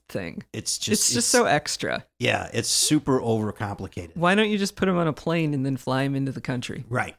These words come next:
Speaker 2: So, step one.
Speaker 1: Step one.
Speaker 2: Step, I mean, okay, so you broke it down into, like, the larger steps. The smaller steps are,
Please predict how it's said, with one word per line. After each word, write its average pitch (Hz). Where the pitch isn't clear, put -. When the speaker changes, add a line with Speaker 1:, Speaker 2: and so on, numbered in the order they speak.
Speaker 2:
So, -
step -
one. 170
Speaker 1:
Step 156
one. 156
Speaker 2:
Step, -
I 127
mean, 135
okay, 143
so -
you 185
broke 143
it 117
down 120
into, 107
like, 98
the 101
larger 98
steps. -
The 101
smaller 151
steps -
are, -